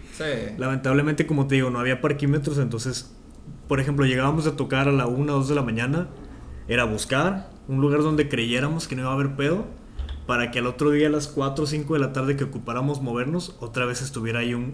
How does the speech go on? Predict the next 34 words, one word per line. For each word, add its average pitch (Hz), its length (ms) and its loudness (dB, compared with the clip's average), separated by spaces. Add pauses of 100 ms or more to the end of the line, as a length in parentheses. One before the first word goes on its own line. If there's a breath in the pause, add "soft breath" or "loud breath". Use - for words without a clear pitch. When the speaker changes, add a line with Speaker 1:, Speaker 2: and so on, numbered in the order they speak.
(100)
Speaker 2:
un 120 180 -6
vato 120 260 -2
diciéndonos 113 580 -6 (120)
que - 80 -14
no, 135 300 -6
que 127 80 -6
no 110 160 -6
podíamos 113 320 -6
estar 110 220 -12
ahí, 147 440 -2
que 127 140 -14
qué - 80 -14
estábamos 101 340 -14
haciendo, 139 640 -2 (800 loud breath)
este, 107 680 -2
y 135 220 4
pues 139 200 -2
tumbándonos 120 520 -4
feria, 110 280 -4
al - 120 -10
final 110 220 -6
de 113 80 -4
cuentas. 110 380 -8 (680 loud breath)
En 135 100 2
uno 160 160 2
de 185 60 4
esos 185 220 2
días, 160 280 4
güey, 120 140 -4 (1300)
eh, 127 220 2
enfrente 127 380 0
de 143 60 4
un 143 80 0
negocio, 156 480 2